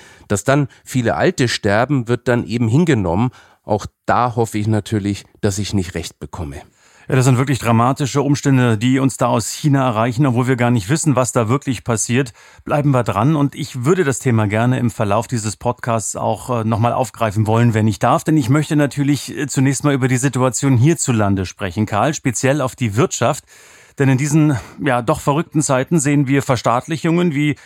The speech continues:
Speaker 2: bei Uniper beispielsweise, Enteignungen wie bei Rosneft und immer neue Preisdeckel, unter anderem bei Strom oder Gas. Ist das, Karl, wirklich noch die soziale Marktwirtschaft, die Deutschland in den vergangenen rund siebzig Jahren, ja, ich würd sagen, ganz gut durch alle bisherigen Krisen gebracht hat?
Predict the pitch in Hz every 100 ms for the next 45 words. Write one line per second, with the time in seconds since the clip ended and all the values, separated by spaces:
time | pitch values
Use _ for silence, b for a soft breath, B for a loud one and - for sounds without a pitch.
0 | B - 135 113 151 180 - 160 151 147
1 | - 151 - 147 147 143 139 117 131 143
2 | 170 170 147 135 131 127 135 113 127 160
3 | - 139 147 - B B - 156 156 151
4 | 151 - 143 190 - 135 123 120 120 120
5 | 131 143 143 127 120 - 127 123 151 160
6 | - 135 135 120 113 92 90 - - 190
7 | - 208 196 - - 185 190 B B B
8 | - 113 139 233 - 170 - 170 - 175
9 | 151 156 - 139 143 131 113 113 139 -
10 | - - 185 - 165 151 123 147 143 -
11 | 165 151 147 143 - 127 117 139 170 139
12 | 131 110 156 - 165 139 123 143 B B
13 | B B _ _ - 175 160 127 - 147
14 | 143 151 - 277 - 135 151 190 165 -
15 | 175 170 175 - 220 226 135 104 101 -
16 | - -